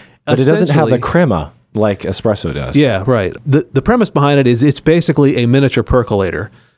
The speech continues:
Speaker 2: except in the case of a, of a percolator, the coffee keeps recirculating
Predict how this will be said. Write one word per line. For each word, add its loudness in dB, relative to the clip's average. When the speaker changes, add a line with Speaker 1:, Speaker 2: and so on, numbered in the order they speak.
Speaker 2:
except -2
in 2
the 2
case 0
of 2
a, 0
of -2
a 0
percolator, 0
the -2
coffee 0
keeps -2
recirculating -2